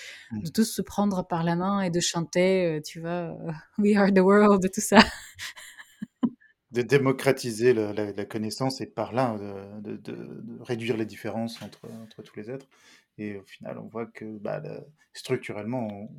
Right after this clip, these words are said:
Speaker 1: n'y est pas
Speaker 2: Oh,
Speaker 1: encore tout à
Speaker 2: voilà,
Speaker 1: fait.
Speaker 2: on a quelques difficultés, on va dire, à, à aller, <laughs> à aller dans ce
Speaker 1: Ouais.
Speaker 2: sens-là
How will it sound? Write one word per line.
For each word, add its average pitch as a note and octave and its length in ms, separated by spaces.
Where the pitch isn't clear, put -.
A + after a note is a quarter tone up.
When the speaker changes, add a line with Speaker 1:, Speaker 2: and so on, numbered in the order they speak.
Speaker 1:
n'y F3 140
est A#3 140
pas A#3 140
Speaker 2:
Oh, C#4 80
Speaker 1:
encore A#3+ 180
tout A#3+ 120
à A#3+ 40
Speaker 2:
voilà, A#3+ 140
Speaker 1:
fait. A3+ 80
Speaker 2:
on A3+ 80
a A3+ 60
quelques A#3 260
difficultés, G#3 640
on G3 80
va F3+ 120
dire, F#3 300
à, F3 160
à F#3 280
aller, F#3+ 180
<laughs> - 720
à F#3 100
aller F3+ 180
dans F3 160
ce E3+ 100
Speaker 1:
Ouais. F3+ 180
Speaker 2:
sens-là F3+ 240